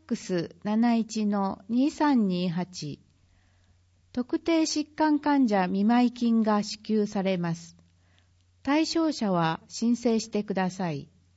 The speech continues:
対象、平成二十九年十一月一日、基準日現在、市内に引き続き六ヶ月以上住所を有し、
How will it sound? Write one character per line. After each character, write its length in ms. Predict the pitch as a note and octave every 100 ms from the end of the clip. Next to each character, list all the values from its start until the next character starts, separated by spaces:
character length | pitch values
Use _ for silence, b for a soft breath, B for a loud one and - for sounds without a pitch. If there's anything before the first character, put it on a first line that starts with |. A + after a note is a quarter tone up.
| _ _ _ _ _ _
対 220 | - A3+ A3+
象、 480 | - G#3 G3 F#3 b b b b
平 200 | - C4+
成 340 | C#4+ D4 C#4 C4+
二 220 | C4+ D#4
十 240 | D4+ C#4
九 320 | A3 - A#3+ A3
年 360 | G3 E3 E3 E3+
十 240 | G3+ B3+
一 200 | C4 C4
月 280 | A#3+ A#3 A#3+
一 340 | A3+ A#3+ A3
日、 540 | A3 G#3 G#3 F3+ F3 - _ _
基 160 | - A3+
準 380 | C4 C4+ B3+ A#3
日 180 | A#3+ G3+
現 320 | A#3 A3 F#3
在、 300 | E3+ D3+ - _ _ _ _ _
市 220 | - - D#4
内 240 | E4 D4+
に 200 | A#3 G#3+
引 60 | G3+
き 140 | B3
続 260 | A3+ A#3 A#3+
き 420 | G3+ G3 E3+ -
六 200 | A3 -
ヶ 180 | - D4+
月 300 | D4+ D4 D4
以 120 | C#4
上 340 | B3+ A#3 G3 F#3+
住 240 | A3 C4
所 280 | A#3+ G#3+ F#3+
を 60 |
有 280 | F3+ F#3+ F#3
し、 420 | F#3 - F3 D3+